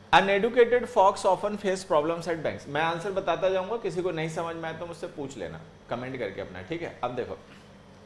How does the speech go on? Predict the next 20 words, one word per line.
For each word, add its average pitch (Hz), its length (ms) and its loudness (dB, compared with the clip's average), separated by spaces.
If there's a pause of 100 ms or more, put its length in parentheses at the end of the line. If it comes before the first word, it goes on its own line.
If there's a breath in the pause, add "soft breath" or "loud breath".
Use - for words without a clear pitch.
(120)
नहीं, 220 360 -2
phrases 214 520 -2
नहीं, 180 220 -6
prepositional 196 600 -2
phrases 185 400 -2
नहीं 202 120 -6
बच्चे, 101 360 -6 (680)
Adverb, 165 680 4 (200)
prepositional 190 600 -2
phrases 185 380 -4
को 196 120 -2
छोड़ 196 240 0
दो, 180 80 2
उनके 170 180 0
चक्कर 175 300 -4
में 180 80 -4
मत 185 220 -6
पड़ना, 117 320 -4 (300)
ठीक 165 160 -4
है? - 180 -4